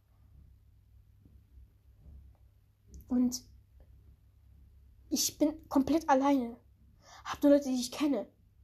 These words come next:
Aber ich hab gar keine Freunde. Ich hab, ich hab, ja. Ich hab einen Bruder, ich hab eine Schwester. Beide sind jünger als ich. Und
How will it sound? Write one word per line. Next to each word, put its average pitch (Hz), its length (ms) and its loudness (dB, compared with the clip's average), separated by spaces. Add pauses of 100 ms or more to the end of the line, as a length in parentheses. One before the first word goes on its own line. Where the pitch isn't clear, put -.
(320)
Aber 262 120 -4
ich - 80 -10
hab 269 120 -10
gar 233 80 -10
keine 247 200 -6
Freunde. 247 400 0 (1300)
Ich - 120 -6
hab, 277 100 -2 (1080)
ich - 180 -12
hab, 233 80 -8 (540)
ja. 208 200 -4 (800)
Ich - 220 -2
hab 247 160 -6
einen 247 220 0
Bruder, 349 440 0 (100)
ich - 200 -8
hab 285 140 -2
eine 269 100 -2
Schwester. 339 580 0 (1200)
Beide 285 260 2
sind 262 280 0
jünger 311 260 2
als 240 260 -10
ich. 339 320 -2 (2750)
Und 262 540 0